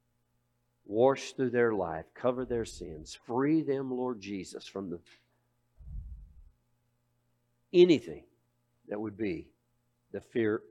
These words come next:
and the wrath of the Lord, to walk in the love that we inherit as children of God.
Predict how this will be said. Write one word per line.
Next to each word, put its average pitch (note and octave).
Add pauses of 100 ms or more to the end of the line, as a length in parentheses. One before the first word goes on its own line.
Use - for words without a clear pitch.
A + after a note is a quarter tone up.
(180)
and F#2
the F2
wrath F#2+
of F2
the F2
Lord, D#2 (1600)
to G2+
walk G#2 (100)
in G2+
the F#2+
love E2 (2500)
that G2
we F#2
inherit D#2+ (100)
as -
children E2
of B1+
God. -